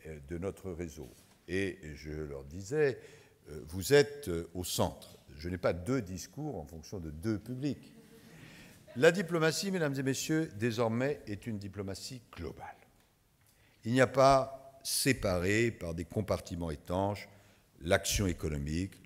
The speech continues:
l'action culturelle, l'action scientifique, et puis la grande diplomatie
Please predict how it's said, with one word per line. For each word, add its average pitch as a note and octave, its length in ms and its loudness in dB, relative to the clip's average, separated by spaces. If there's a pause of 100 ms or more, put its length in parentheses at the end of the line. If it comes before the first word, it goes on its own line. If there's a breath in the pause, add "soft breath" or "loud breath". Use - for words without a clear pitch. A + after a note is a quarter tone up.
l'action F#2+ 480 6
culturelle, E2 640 -4 (120)
l'action F#2+ 520 4
scientifique, E2+ 800 -8 (420 loud breath)
et D#2 120 -6
puis F#2 200 -6
la E2 120 -2
grande F#2+ 500 2
diplomatie E2 880 -8